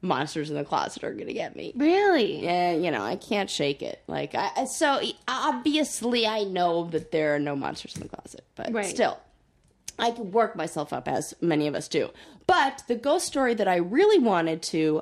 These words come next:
Speaker 1: uh, share
Speaker 2: Yes.
Speaker 1: was, ki-, I mean, it's not really a scary one, but just kind of speaks to the presence of something else there. So my mom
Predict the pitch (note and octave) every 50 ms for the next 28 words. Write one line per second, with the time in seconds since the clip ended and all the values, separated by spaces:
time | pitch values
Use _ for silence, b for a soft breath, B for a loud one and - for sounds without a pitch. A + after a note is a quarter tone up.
0 | - C3 C#3+ C#3+ B2 - - - - - - F#3+ D#3+ C#3+ C#3 C3+ C#3 C#3+ C#3+ -
1 | C4 B3 A#3 G3 F3+ G#3 B3 - - F3+ F#3 G3 G3 G3 F#3 F3+ F3 F3 F3 F3
2 | - - - - B B B B B B B B B - _ _ - - - -
3 | _ _ _ _ _ _ _ _ _ _ _ _ _ _ _ _ - - - C4
4 | - - _ - A3+ A#3 A#3+ B3+ B3 A#3 - C#4 D4+ D#4+ - D#4 C#4 B3 G#3+ E3+
5 | D#3 - - - - - B3 D#4 F#4+ E4+ E3 D#3 D3 D3 C3 G#2 F#2+ - - -
6 | - - F#3 F3+ F3 F3 F3 - - - _ _ - G3+ - - - A3+ G#3 -
7 | - - - - - - - - C#3 G#3+ G#3+ F#3+ - - - - - A#3 A#3 A3+
8 | - - - - G#3+ G3+ F3+ F3 E3+ - - G3 G3 F#3 - F3 E3+ - E3+ D#3+
9 | - - F3 E3 - - D#3 D#3 D3+ D3 D3+ - - F3+ F#3+ B3 B3+ G#3+ D#3+ -
10 | - - b b b b b b b - - - A3+ A3 A#3 A3+ A3+ A3+ A#3+ A#3+
11 | A#3+ C4 C#4+ D#4 E4 F4 F4+ F#4 F4+ F#4